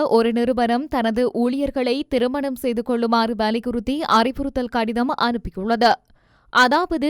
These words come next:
இந்த மார்ச் மாத இறுதிக்குள் திருமணம் செய்து கொள்ளுங்கள், இல்லாவிட்டால் வேலையை விட்டு வெளியேற்றப்படுவீர்கள் என்று எச்சரிக்கை பாணியில் கடிதம் சென்றுள்ளது. மேலும், மார்ச் மாதத்துக்கு பிறகு திருமணம் செய்து கொள்ளாமல் இருந்தால் தங்களை பற்றிய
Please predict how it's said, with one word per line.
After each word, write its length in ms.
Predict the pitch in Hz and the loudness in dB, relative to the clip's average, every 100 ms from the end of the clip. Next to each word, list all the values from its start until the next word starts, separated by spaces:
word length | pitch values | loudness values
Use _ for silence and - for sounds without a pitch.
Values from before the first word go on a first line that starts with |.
| 330 | 0
இந்த 200 | 247 233 | 0 0
மார்ச் 360 | 214 226 233 240 | 2 4 2 0
மாத 360 | 262 254 240 240 | -2 0 0 0
இறுதிக்குள் 580 | - 208 220 233 247 277 302 | 2 0 0 -2 -2 -2 0
திருமணம் 440 | 240 233 262 262 | 0 2 0 -2
செய்து 280 | 240 233 220 | -2 -2 -2
கொள்ளுங்கள், 500 | 214 220 233 226 240 - | 0 0 0 0 -2 0
இல்லாவிட்டால் 720 | 220 240 254 277 202 202 240 247 - _ | 0 0 0 -4 2 2 2 0 -12 _
வேலையை 460 | 233 269 277 330 339 | 4 6 6 4 -4
விட்டு 280 | 285 269 294 | -4 -4 -2
வெளியேற்றப்படுவீர்கள் 1000 | 254 226 240 277 277 262 247 233 233 247 - | 2 2 0 -4 -4 -2 -2 -2 -2 -2 0
என்று 300 | 226 226 311 | 0 0 -2
எச்சரிக்கை 520 | - 214 285 285 - 262 | 2 0 0 -6 -4 -2
பாணியில் 500 | 254 220 226 240 277 | 0 0 0 -2 0
கடிதம் 440 | 269 240 254 262 | 0 0 -2 -6
சென்றுள்ளது. 540 | 302 240 165 214 233 233 - _ - | -4 -4 -4 -2 4 2 2 _ -8
மேலும், 580 | 240 262 269 311 403 349 | 2 4 4 2 -4 0
மார்ச் 340 | 254 226 262 | 2 2 -2
மாதத்துக்கு 540 | 262 240 233 240 254 269 | 0 0 0 -4 -6 -2
பிறகு 360 | 254 240 302 339 | -2 -2 -2 0
திருமணம் 460 | 269 240 254 254 247 | 2 0 0 -4 -4
செய்து 280 | 254 233 | -4 -2
கொள்ளாமல் 500 | - 240 240 233 247 | -2 0 0 0 -2
இருந்தால் 500 | - 220 269 240 285 | -2 -2 0 0 0
தங்களை 420 | - 226 233 254 254 | 2 0 0 -4 -2
பற்றிய 480 | 320 311 208 214 | -4 -4 -2 2